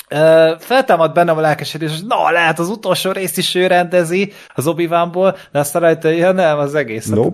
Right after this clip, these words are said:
Speaker 1: Deborah Chow csinálta, úgyhogy mi a fasznak lelkesedek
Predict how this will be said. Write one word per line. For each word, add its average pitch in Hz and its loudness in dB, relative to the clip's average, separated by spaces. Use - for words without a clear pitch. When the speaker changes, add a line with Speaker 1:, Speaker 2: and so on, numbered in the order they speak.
Speaker 1:
Deborah 110 -6
Chow 113 -4
csinálta, 120 -4
úgyhogy 143 -8
mi 151 -10
a 120 -4
fasznak - -12
lelkesedek 151 -4